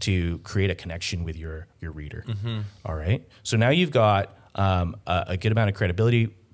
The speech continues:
Speaker 1: bullets written down. You've got a good amount of empathy bullets written down. This is when you start forming your ideas around how you're gonna speak about the offer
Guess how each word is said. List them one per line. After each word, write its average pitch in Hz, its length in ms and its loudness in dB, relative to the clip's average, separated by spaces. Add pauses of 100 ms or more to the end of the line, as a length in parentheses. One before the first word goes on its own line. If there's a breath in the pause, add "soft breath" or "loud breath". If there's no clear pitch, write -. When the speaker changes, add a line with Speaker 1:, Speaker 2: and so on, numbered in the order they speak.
Speaker 1:
bullets 117 440 2
written 110 220 0
down. 104 340 2
You've - 100 -10
got 85 120 -2
a 80 40 -6
good 104 160 2
amount 95 220 4
of - 80 -14
empathy 107 440 0 (220 loud breath)
bullets 107 300 2
written 98 220 0
down. 90 400 0 (340 loud breath)
This 120 360 2
is 135 160 2
when 98 460 2 (180)
you 101 100 0
start 90 340 0
forming 92 500 0
your 85 160 -4
ideas 87 520 -2
around 85 300 -6
how - 160 -2
you're 107 120 2
gonna 101 180 0
speak - 280 -6
about 78 220 -8
the 80 180 -12
offer 98 460 -4